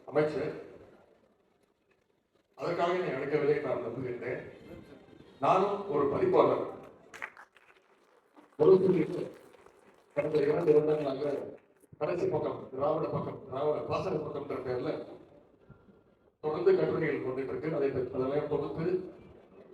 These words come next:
முத்தமிழர் பதிப்பகம் அப்படின்ற ஒரு பதிப்பகத்தை துவங்கி இரண்டு வருடங்களாக நாங்களும் பல புத்தகங்களை பப்ளிஷ் பண்ணிட்டு இருக்கோம். அந்த உரிமையோடு என்னை அழைத்திருக்கிறாங்க என்று நான் நம்புகிறேன். அதே மாதிரி ராகுல் ஷானவாஸ் அவர்கள் பேசும்போது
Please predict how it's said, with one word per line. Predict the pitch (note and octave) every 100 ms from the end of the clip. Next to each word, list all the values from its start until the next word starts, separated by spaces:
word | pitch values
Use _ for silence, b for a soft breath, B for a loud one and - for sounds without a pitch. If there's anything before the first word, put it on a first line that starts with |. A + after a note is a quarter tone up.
| -
முத்தமிழர் | D3+ A3+ F#3+ F#3 D#3 D3
பதிப்பகம் | D3 D#3 D3+ C#3
அப்படின்ற | B2+ D3 C#3
ஒரு | B2
பதிப்பகத்தை | C#3 D#3 D3+ - B2 A#2+ A2+ C3+
துவங்கி | C3 C3+ C#3 - B2+
இரண்டு | A#2+ D3 C3
வருடங்களாக | C3 C#3 B2+ - C#3 - - - - -
நாங்களும் | C#3+ D#3 D#3+ -
பல | C3+ C3
புத்தகங்களை | C#3 D#3+ C3+ D3 D3+ - - - - -
பப்ளிஷ் | C#3 D3+ -
பண்ணிட்டு | - B2
இருக்கோம். | A2+ A#2 - - - - B2+
அந்த | B2+ E3 D#3
உரிமையோடு | D3+ E3+ E3 D#3+ E3
என்னை | C#3 C3
அழைத்திருக்கிறாங்க | C#3 C#3 B2+ B2+ C3+
என்று | C3 B2+
நான் | C3 - - - -
நம்புகிறேன். | B2 C3+ B2 A#2 A2+ - - - - - - - - - - - _ _ _ _ _ _ _ _ _ _ A4+ _ _ _ _ _ C#4+ C4+ C#4 _ _ _ _ _ _ _ _ _ _ _
அதே | D#3+ F3+
மாதிரி | F#3 - D3+
ராகுல் | D#3+ F#3+ F#3 F3
ஷானவாஸ் | F3 D#3 D3
அவர்கள் | D3 D3 C3+ D3+
பேசும்போது | D3+ D3+ D3+